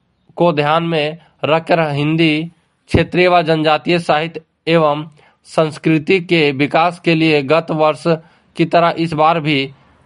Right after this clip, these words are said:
जिन्होंने उत्कृष्ट लेखन के साथ इस अभियान को गति देने में सक्रियता व सद्भाव प्रदर्शित किया, वैसे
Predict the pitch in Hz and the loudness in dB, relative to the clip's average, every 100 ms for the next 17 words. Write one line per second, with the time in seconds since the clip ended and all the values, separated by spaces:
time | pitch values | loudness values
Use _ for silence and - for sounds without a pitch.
0 | _ _ _ _ _ _ _ 127 147 151 | _ _ _ _ _ _ _ -4 0 2
1 | 170 185 - 165 - 175 196 190 170 - | 0 0 -2 -4 -2 -2 0 0 -4 -4
2 | _ 131 151 156 175 170 170 - 160 139 | _ -2 -2 0 -2 0 -2 0 0 0
3 | 143 - _ _ _ - 180 170 - 151 | -4 -20 _ _ _ -2 -2 -2 -4 -2
4 | 139 160 175 175 175 156 151 170 170 160 | 0 0 0 0 -2 2 0 2 2 0
5 | 160 170 151 147 143 _ _ - 165 160 | 0 0 0 -2 -8 _ _ -4 -4 -2
6 | 156 160 156 185 170 170 147 160 _ _ | 0 0 2 2 4 2 2 -2 _ _
7 | _ 170 151 123 127 156 170 165 160 _ | _ -2 -2 -4 0 2 2 0 -10 _
8 | - 143 151 139 - 175 _ 160 165 143 | -6 0 0 0 -2 -4 _ 2 2 2
9 | 151 _ _ _ _ 139 151 156 190 175 | -2 _ _ _ _ 0 0 2 0 2
10 | 170 | 0